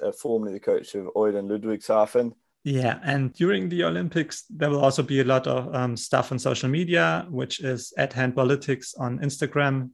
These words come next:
Speaker 2: Twitter, and Facebook, and on, uh, handballytics dot D E.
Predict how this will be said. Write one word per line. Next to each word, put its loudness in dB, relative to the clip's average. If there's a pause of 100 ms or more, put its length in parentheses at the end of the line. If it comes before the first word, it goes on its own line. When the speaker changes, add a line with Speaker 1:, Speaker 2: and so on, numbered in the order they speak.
(140)
Speaker 2:
Twitter, -2
and -2
Facebook, 0 (500)
and 2
on, 2
uh, -2
handballytics 0
dot -4
D -4
E. -6